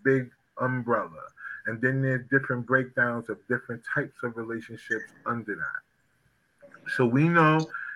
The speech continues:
that at some points it could get a little convoluted depending on, you know, which way it go and how that goes and this person's, you know, thought process and what they're willing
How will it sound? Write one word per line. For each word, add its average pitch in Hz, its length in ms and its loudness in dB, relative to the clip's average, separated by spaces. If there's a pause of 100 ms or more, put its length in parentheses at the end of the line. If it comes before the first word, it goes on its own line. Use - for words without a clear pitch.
(100)
that 127 380 12
at 120 180 8
some 147 260 0
points 147 420 0
it 131 40 -4
could 123 200 -8
get 127 140 0
a 135 40 2
little 147 220 2
convoluted 139 680 0
depending 135 360 6
on, 139 260 0
you 151 120 2
know, 123 200 0
which 135 320 0
way 131 260 0
it 139 120 -8
go 135 400 4
and 110 240 -6
how 127 140 6
that 139 320 4
goes 127 420 0
and 117 140 -8
this 135 140 -4
person's, 139 600 0 (720)
you 151 140 6
know, 123 200 4 (100)
thought 170 220 8
process 131 640 4
and 117 200 -4
what 135 180 2
they're 131 140 8
willing 131 280 2